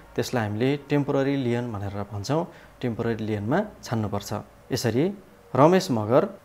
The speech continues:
पर्मानेन्ट टिचर हुन्, उनको मैले पर्मानेन्ट भनेर छाने। अब हामी शिक्षकको र्‍याङ्क के हो भनेर भर्छौँ। शिक्षकहरू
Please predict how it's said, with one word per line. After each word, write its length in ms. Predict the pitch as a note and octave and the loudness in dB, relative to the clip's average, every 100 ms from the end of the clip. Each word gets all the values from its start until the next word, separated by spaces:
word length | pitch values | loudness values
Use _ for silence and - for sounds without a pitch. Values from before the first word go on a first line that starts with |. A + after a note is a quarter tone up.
| - | 4
पर्मानेन्ट 460 | D3 D3 C#3 C3+ | 6 6 4 0
टिचर 260 | A#2 A2 G2+ | -4 -4 -4
हुन्, 160 | G2 F#2+ - | -4 -10 0
उनको 220 | C3 A#2+ | 2 4
मैले 300 | G#2+ G#2+ C3 G3+ - - | 4 6 8 6 0 0
पर्मानेन्ट 600 | A#2+ A2 G#2+ A2 B2 - | 4 4 4 4 2 0
भनेर 240 | A2 G2 C3+ | -2 0 0
छाने। 320 | - G#2+ F#2+ - - | 0 0 -2 -8 0
अब 120 | F#3 G3+ | 6 6
हामी 520 | C#3+ B2 C#3+ E3+ - | 6 4 0 -2 -6
शिक्षकको 500 | - D#3 E3 E3 C#3+ | -6 2 2 6 6
र्‍याङ्क 340 | B2+ C#3 A2 - - - | 8 8 6 -2 -18 -4
के 140 | - | 8
हो 180 | F3+ F#3 F#3 | 8 8 6
भनेर 260 | G#2+ G#2+ D3 | 2 4 4
भर्छौँ। 320 | G#2+ G#2 A2+ | 4 -2 -2
शिक्षकहरू 560 | G2 G3 A#3 E3+ B2+ C#3+ | 0 4 6 8 6 6